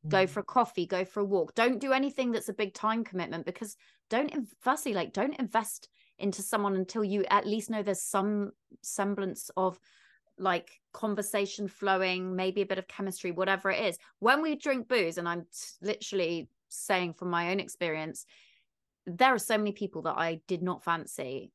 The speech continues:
Speaker 1: And then I was like, "Well, I'm on a date with them now, and we, we're at dinner, so I'm here for a while, might as well get shit-faced," and then sleeping with them at the end of the night, and then, and then ending up in some, like, situationship with someone I didn't even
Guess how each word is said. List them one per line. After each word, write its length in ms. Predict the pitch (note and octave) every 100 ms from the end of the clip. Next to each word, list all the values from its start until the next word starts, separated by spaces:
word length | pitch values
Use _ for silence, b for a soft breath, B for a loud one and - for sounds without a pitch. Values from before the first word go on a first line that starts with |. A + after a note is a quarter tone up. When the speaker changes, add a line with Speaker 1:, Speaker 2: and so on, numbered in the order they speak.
| -
Speaker 1:
And 120 | F3+
then 100 | E3+
I 60 | E3
was 120 | E3+
like, 100 | E3
"Well, 100 | F3
I'm 100 | F#3
on 80 | G#3
a 40 |
date 220 | F3+ F3
with 100 | F3+
them 160 | - D#3
now, 320 | D3+ D3 D3
and 100 | D3+
we, 160 | E3+ E3 E3 F3
we're 180 | F3
at 200 | F3 E3+
dinner, 360 | F#3 D#3+ D3 D3+
so 120 | -
I'm 60 | E3+
here 140 | F3+ F#3
for 140 | F3
a 20 |
while, 140 | E3 E3+
might 80 | F#3
as 60 |
well 80 | F3
get 140 | D3 -
shit-faced," 560 | F#3 - D3 D3 -
and 100 | F3
then 280 | F3 E3+ E3
sleeping 340 | - - A#3+ E3
with 120 | D3
them 240 | D#3 D3+ -
at 80 |
the 80 | E3+
end 80 | E3
of 60 | -
the 80 |
night, 340 | F3 F3+ D3+ D3+
and 120 | F3+
then, 180 | F#3 F#3 -
and 100 | G3+
then 120 | G#3+
ending 420 | - A#3+ A#3 A#3
up 160 | A#3 A3
in 120 | G#3+
some, 200 | G3+ G#3+
like, 180 | G3 F#3+
situationship 720 | - A3+ - A3 G#3+ G#3+ F#3+
with 80 | -
someone 180 | G3+ A3
I 20 |
didn't 140 | C#4+ F#4+
even 140 | G#4+